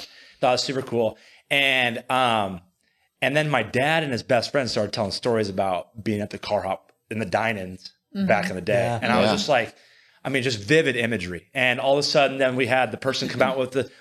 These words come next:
Speaker 1: with the tray. They didn't have the, um, they just had the button for the red light to come out. You
Speaker 2: Mm-hmm.
Speaker 1: couldn't order through the, the microphone yet. So they
Speaker 2: Oh.
Speaker 1: come out and take your, take your,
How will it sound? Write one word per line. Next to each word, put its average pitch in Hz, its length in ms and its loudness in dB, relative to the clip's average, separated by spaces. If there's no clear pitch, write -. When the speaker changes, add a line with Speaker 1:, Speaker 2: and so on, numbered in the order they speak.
Speaker 1:
with 139 140 -2
the 156 60 -2
tray. 147 680 2
They 127 60 2
didn't 147 180 0
have 147 260 0
the, 135 240 -4
um, 104 340 0
they 123 220 2
just 143 120 -2
had 160 100 2
the 127 60 -2
button 139 360 2
for 139 100 -4
the 120 80 4
red 120 240 2
light 120 280 0
to - 60 -10
come 143 200 -2
out. 151 340 0
You 190 160 -2
Speaker 2:
Mm-hmm. - 100 -2
Speaker 1:
couldn't - 220 0
order 131 160 2
through 131 200 0
the, 98 100 -8
the 107 80 -4
microphone 113 480 -2
yet. 180 340 -4
So 196 220 2
they 139 60 4
Speaker 2:
Oh. - 20 -2
Speaker 1:
come 143 160 -2
out 127 60 0
and 123 80 -6
take 123 200 0
your, 117 160 2
take 127 360 -4
your, 107 160 2